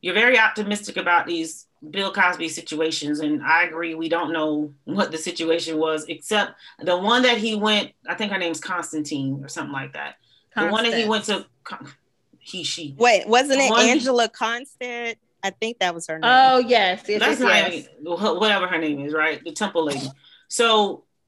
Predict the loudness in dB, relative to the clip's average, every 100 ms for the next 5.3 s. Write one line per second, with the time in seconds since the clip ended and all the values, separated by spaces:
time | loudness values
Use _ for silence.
0 | _ _ _ 0 0 2 2 0 0 0
1 | 2 4 4 2 -4 -4 -6 -6 -2 -2
2 | -2 2 4 4 0 -8 -6 -4 -4 -6
3 | -6 -4 -2 0 0 -2 -4 -4 -4 -6
4 | -6 -4 -2 -2 -4 -2 0 0 -2 -2
5 | -4 -8 -10